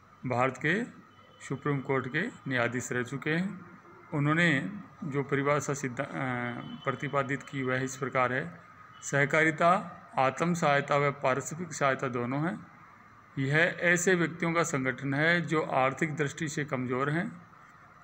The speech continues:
और अपने पैरों पर खड़ा होने की सामर्थ्य नहीं रखते, अतः लाभ अर्जित करने के लिए बल्कि अपर्याप्त वित्तीय साधनों से उत्पन्न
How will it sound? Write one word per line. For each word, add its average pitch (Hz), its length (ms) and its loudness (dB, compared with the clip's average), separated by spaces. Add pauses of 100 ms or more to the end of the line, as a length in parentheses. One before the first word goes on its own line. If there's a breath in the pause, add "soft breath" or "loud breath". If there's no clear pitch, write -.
(120)
और 160 180 8
अपने 160 240 2
पैरों 139 340 2
पर 160 160 0
खड़ा 143 280 4
होने 139 260 2
की 135 120 -4
सामर्थ्य 135 760 -2
नहीं 135 200 2
रखते, 127 460 -2 (800)
अतः 175 380 4
लाभ 156 380 4
अर्जित 160 280 0
करने 143 340 0
के 165 120 -2
लिए 156 380 0 (1600)
बल्कि 151 380 0
अपर्याप्त 170 640 4
वित्तीय 160 420 2
साधनों 147 500 0
से 170 160 0
उत्पन्न 143 720 -2